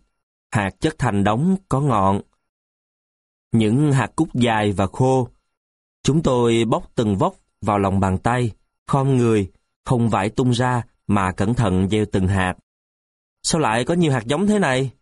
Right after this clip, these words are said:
Ông cụ đứng cạnh ở hành lang kinh ngạc nói.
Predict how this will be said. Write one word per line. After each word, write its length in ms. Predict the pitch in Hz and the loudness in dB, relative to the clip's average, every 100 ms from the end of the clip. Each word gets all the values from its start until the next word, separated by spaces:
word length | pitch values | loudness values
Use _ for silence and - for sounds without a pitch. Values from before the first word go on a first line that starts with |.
| _ _ _ _ | _ _ _ _
Ông 240 | - 117 107 | -2 -2 0
cụ 280 | 98 92 101 | 2 2 2
đứng 180 | 135 | 0
cạnh 240 | - 98 98 | 0 0 2
ở 80 | 123 | 2
hành 240 | 110 98 | 2 2
lang 240 | 110 113 | 0 -2
kinh 300 | 110 - 131 | -2 0 0
ngạc 240 | 123 98 113 | 0 0 0
nói. 320 | 113 143 | 0 0